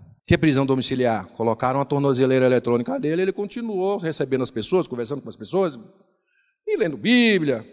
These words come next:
né? Fazendo uma cartinha, mandando outra ali e tal, recebendo as pessoas pra orar, impor nas mãos. Tinha fila. E aí transferiram o apóstolo para dentro do quartel,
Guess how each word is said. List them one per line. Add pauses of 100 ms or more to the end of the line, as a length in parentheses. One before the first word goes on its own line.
(240)
né?
Fazendo
uma
cartinha,
mandando
outra
ali
e
tal,
recebendo
as
pessoas
pra
orar,
impor
nas
mãos. (540)
Tinha
fila. (540)
E
aí
transferiram
o
apóstolo
para
dentro
do
quartel,